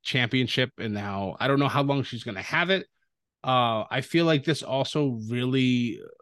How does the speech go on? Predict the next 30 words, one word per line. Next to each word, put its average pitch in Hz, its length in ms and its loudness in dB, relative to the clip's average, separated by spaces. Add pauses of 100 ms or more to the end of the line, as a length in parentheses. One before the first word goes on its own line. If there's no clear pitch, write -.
(480)
gave 120 500 0
Tiffany 127 320 -2
Stratton, 127 540 -2
the 113 80 -2
now 104 220 -6
former 120 320 -6
champion, 160 480 -4
a 113 120 -4
big, 110 540 -4 (260)
big 107 240 -2
rub. 135 400 4 (560)
Um, 104 520 -2
it's 135 180 -2
funny, 180 260 4
like, 131 280 0
I 123 180 -4
was 131 180 -4
watching 147 500 0
the 123 100 -2
match 127 380 -2
and 117 100 -6
then 117 160 -6
wa-, 110 160 -6 (140)
going 120 200 2
on, 117 220 0
obviously, 107 400 0
on, 95 140 -2
on, 95 280 -6 (240)
on, 92 360 -10 (300)
uh, - 80 -10